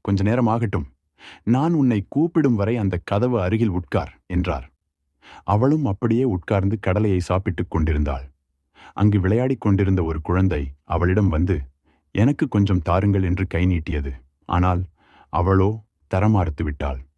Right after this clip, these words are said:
"உனக்கு கொடுத்தால் மற்ற குழந்தைகளும் வந்து கேட்கும்" என்றாள். "போய்விடு" என்று விரட்டிவிட்டாள். இதை கவனித்த தீட்சிதர் அவளை கூப்பிட்டார். அவளும் வேகமாக எழுந்து சென்றாள்.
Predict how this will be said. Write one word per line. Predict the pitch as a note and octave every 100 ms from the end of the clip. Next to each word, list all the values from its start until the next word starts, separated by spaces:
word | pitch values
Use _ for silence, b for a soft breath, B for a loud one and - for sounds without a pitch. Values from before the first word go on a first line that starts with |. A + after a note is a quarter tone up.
| _ B B B
"உனக்கு | - G2+ - F#2
கொடுத்தால் | G2+ A#2 F#2+ F2 G2+ _ -
மற்ற | G2 G2+ G#2+
குழந்தைகளும் | F2+ G2+ A#2 G#2+ F#2+ G#2+
வந்து | G2+ G2+ G#2+
கேட்கும்" | G2 F2 A2
என்றாள். | A2 F2+ D#2 C2 - _ _ -
"போய்விடு" | C3+ C#3 G#2 D#2+ - _
என்று | F#2 F#2 G2
விரட்டிவிட்டாள். | F2+ G2+ G2+ E2 D2+ C#2+ C2+ - _ _ _ B B B
இதை | G#2 G2+ E2
கவனித்த | G2+ A2+ D3 C#3 C#3+ -
தீட்சிதர் | A2 A2 F#2+ G#2+ -
அவளை | F2 F2 E2+ G#2+
கூப்பிட்டார். | G#2 E2 C#2 C#2 - _ _ b b
அவளும் | - G2+ A#2+ C3+ A2
வேகமாக | F2 G#2+ A2 G2 G2+
எழுந்து | G2 F2+ G2 -
சென்றாள். | D#2 D2 C2+